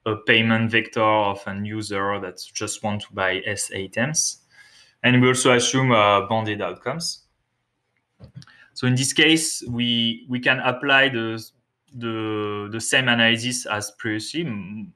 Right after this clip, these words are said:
mostly the same with some variation. But since we have, um,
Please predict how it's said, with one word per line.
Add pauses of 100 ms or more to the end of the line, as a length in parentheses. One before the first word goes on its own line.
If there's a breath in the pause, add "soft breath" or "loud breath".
mostly
the
same
with
some
variation. (500 loud breath)
But (380)
since
we
have,
um,